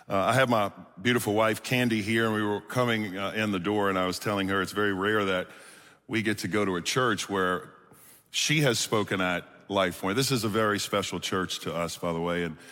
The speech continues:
she has spoken at LifePoint, and, and I have had the privilege to be here, and so, uh, it's a joy. And I have our two boys as well with me, uh, as well, uh, which one of them said, "Do we have to stay for both services to hear you?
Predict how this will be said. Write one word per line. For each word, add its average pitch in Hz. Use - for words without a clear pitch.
she -
has 127
spoken 101
at 92
LifePoint, 95
and, 95
and 95
I 107
have 98
had 87
the 82
privilege 85
to -
be 87
here, 87
and 82
so, 85
uh, 85
it's 95
a 90
joy. 85
And 90
I 101
have 98
our 87
two 87
boys 85
as 85
well 87
with 85
me, 80
uh, 82
as 82
well, 82
uh, 87
which 90
one 98
of 90
them 87
said, 87
"Do 87
we 107
have 135
to 110
stay 113
for 95
both 95
services 120
to 95
hear 110
you? 120